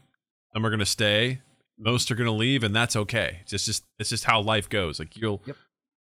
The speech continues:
Speaker 1: have, if you're lucky, you have a couple that you s-, that stay in your life all the way through, but some are just come, go, and they move on. And some of them you're like, "God, fuck that guy." And other people are like, "God, that sucks that we don't really talk anymore. Like, I, I
Speaker 2: Right.
Speaker 1: wonder what happened to him." And that's natural. Now you're kinda messing with nature in a lot of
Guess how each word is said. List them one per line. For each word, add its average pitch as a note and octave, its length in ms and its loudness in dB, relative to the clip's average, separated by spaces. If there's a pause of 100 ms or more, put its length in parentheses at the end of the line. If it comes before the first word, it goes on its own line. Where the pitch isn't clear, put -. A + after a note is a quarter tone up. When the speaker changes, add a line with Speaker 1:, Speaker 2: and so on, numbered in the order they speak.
(100)
Speaker 1:
have, B2+ 180 4
if B2 180 0
you're A2+ 120 2
lucky, D3 340 2
you C3 100 6
have B2 120 4
a A2 80 0
couple C3+ 340 2
that A#2 200 0
you G#2+ 40 0
s-, - 120 0 (120)
that G2+ 180 0
stay B2+ 360 2
in A#2 80 2
your A2 120 0
life G#2+ 380 0
all G#2 140 0
the G2 100 -4
way G2 160 0
through, C3 240 -2
but G2+ 320 -2
some D3+ 300 -2
are D3 40 0
just C3+ 240 -4
come, C3+ 380 -4
go, C3+ 280 0
and B2+ 120 0
they A#2 60 0
move B2+ 200 2
on. D3+ 140 2
And B2 100 0
some D#3 140 2
of E3+ 60 4
them E3 120 2
you're C#3 80 6
like, A#2 200 2
"God, D#3+ 260 2
fuck - 260 -2
that F#2 200 2
guy." F#2 120 0
And F#2 80 0
other C3+ 140 2
people A#2+ 260 2
are A2+ 40 2
like, G#2+ 140 0
"God, C#3 180 0
that A#2 180 -4
sucks - 320 0
that A#2+ 220 -2
we A#2+ 100 -2
don't B2 140 -2
really A2 160 0
talk D#3 320 0
anymore. F2+ 340 -2
Like, F2+ 140 -2
I, F#2+ 60 -2 (380)
I G#2 40 0
Speaker 2:
Right. A2+ 80 4
Speaker 1:
wonder D3 200 4
what B2+ 120 4
happened C3 380 2
to A#2+ 60 -2
him." A2+ 60 -2
And A2+ 100 -2
that's C#3 220 0 (140)
natural. A#2+ 720 2 (720)
Now G#3+ 140 2
you're C4+ 100 0
kinda A3 220 2
messing D3+ 440 2
with G#2+ 260 -2
nature B2+ 440 0
in E2+ 40 -4
a D2+ 80 -6
lot D2+ 160 -6
of D#2 80 -12